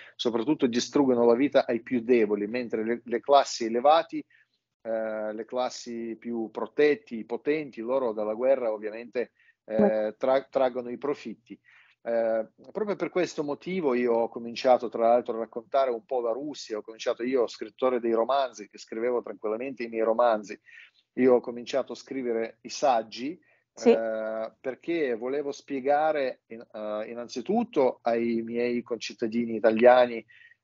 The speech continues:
Speaker 1: eh, qual è la, cos'è la Russia di Putin, che cos'è Putin e che cos'è la Russia oggi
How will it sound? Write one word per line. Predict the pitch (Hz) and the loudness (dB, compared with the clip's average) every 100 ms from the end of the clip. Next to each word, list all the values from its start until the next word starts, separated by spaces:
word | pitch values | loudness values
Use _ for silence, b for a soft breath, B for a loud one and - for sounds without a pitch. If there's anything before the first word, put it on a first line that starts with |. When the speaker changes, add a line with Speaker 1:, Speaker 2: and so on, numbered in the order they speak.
| - | -4
Speaker 1:
eh, | 117 113 113 113 113 110 | 0 2 2 2 -2 0
qual | 147 139 | 2 4
è | 143 151 | 4 2
la, | 143 127 - _ | 2 -2 -4 _
cos'è | - 139 123 175 180 131 | -4 -4 0 -2 -2 -4
la | 127 127 | -4 -4
Russia | 135 151 - - 131 127 | -4 -10 -14 -10 -6 -6
di | 117 113 | -6 -14
Putin, | - 156 147 135 123 123 _ | -8 -8 -8 -10 -10 -12 _
che | - 120 | -10 -6
cos'è | 135 123 143 | -6 -2 -4
Putin | - 160 170 151 117 | -2 -4 -4 -6 -10
e | |
che | 107 | -10
cos'è | 117 123 135 | -4 -2 2
la | 131 | 2
Russia | 127 139 - 127 131 | 2 -2 -2 0 2
oggi | 156 147 123 131 | 2 -2 -8 -12